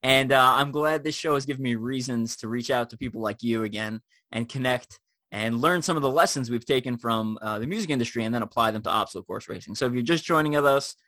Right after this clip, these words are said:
for the first time, this is primarily an obstacle course racing focused podcast. But, you know, obstacle course racing is essentially learning a complex skill. So what we do is we look at other areas of life, whether it be music,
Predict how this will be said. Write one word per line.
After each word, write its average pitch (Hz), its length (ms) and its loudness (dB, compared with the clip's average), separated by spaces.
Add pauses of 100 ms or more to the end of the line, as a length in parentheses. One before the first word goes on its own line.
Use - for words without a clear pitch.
(140)
for 123 80 -4
the 120 40 0
first 143 300 4
time, 123 240 2
this 120 140 -2
is 120 80 -4
primarily 131 340 2
an 110 60 0
obstacle 123 420 4
course 104 220 -6
racing 104 320 -6 (480)
focused 113 280 0
podcast. 110 560 2 (380)
But, 117 240 4
you 131 60 0
know, 120 100 8
obstacle 165 380 6
course 147 240 2
racing 139 260 0
is 117 80 -2
essentially 117 340 -2
learning 123 260 4
a 104 40 0
complex 120 460 0
skill. 190 360 2 (300)
So 147 140 0
what 156 100 6
we 143 100 4
do 156 140 6
is 123 120 0
we 123 100 -4
look 143 160 -2
at 131 60 4
other 127 260 4
areas 120 400 2
of 107 100 -8
life, 113 400 0
whether 104 220 -6
it 98 80 -8
be 110 100 -4
music, 127 460 2